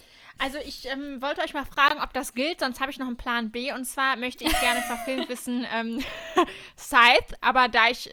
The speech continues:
irgendwo im Hinterkopf habe, dass das verfilmt wird, frage ich mich, ob das noch gilt oder soll ich euch meinen Plan B nennen?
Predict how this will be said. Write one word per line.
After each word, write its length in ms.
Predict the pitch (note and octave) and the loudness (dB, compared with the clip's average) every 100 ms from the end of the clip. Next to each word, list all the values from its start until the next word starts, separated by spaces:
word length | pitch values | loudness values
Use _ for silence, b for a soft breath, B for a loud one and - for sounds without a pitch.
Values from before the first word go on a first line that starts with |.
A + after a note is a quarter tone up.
| - | -10
irgendwo 300 | - C4+ C#4 | -6 -6 -4
im 80 | B3 | -4
Hinterkopf 460 | C4+ D#4+ D4+ B3+ - | -2 -4 -4 -6 0
habe, 180 | - D#4 | 0 2
dass 180 | F#4 - | 2 2
das 200 | D#4 - | -4 -4
verfilmt 500 | A3 - A3+ A3+ A#3+ | -10 -4 -4 -4 -4
wird, 240 | C4+ D#4 B B B | -4 -6 B B B
frage 220 | - C4 | 6 6
ich 80 | C#4 | 6
mich, 140 | C4+ G#3+ | -8 -8
ob 100 | - | -6
das 160 | B3 | -6
noch 160 | A#3+ - | -6 -4
gilt 160 | D4 G4+ | -6 -4
oder 220 | B4 G#4 | -2 0
soll 140 | F#4+ | 0
ich 120 | E4+ D#4 | 0 -4
euch 120 | - | -2
meinen 180 | C#4+ C4+ | -4 -2
Plan 300 | C#4 B3 A3+ | -2 -2 -2
B 160 | G#3 | -6
nennen? 340 | G3+ F#3+ G3 | -6 -10 -12